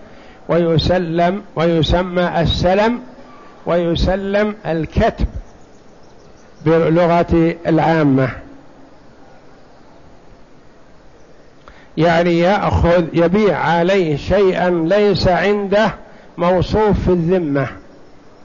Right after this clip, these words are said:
والقيمة تسلم في الحال، وهذا كثيرا ما يحتاج إليه الفلاحون.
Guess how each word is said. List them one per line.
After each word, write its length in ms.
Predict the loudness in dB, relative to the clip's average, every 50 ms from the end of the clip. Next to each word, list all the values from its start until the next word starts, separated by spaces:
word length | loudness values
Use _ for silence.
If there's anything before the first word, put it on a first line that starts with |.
| -20 -20 -20 -20 -16 -6 -2
والقيمة 720 | 0 0 0 0 0 0 0 2 2 2 2 0 0 0
تسلم 720 | 0 0 0 0 0 0 0 0 0 0 0 0 -2 -2
في 120 | 0 0 0
الحال، 760 | 0 -2 -4 -2 -2 0 0 2 2 0 0 0 -2 -2 -4 -8 -12 -20 -20 -20 -20 -20 -20 -20 -20 -20 -20 -12 -6
وهذا 340 | -4 -2 0 0 2 2 0
كثيرا 480 | 0 0 0 0 2 2 2 0 0 -2
ما 240 | -2 -2 -2 -2 -2
يحتاج 460 | -2 -4 -4 -2 0 0 0 0 0
إليه 400 | 0 0 0 0 0 0 0 0
الفلاحون. 760 | 0 0 0 -2 0 0 -2 -2 -2 -2 0 0 0 -2 -4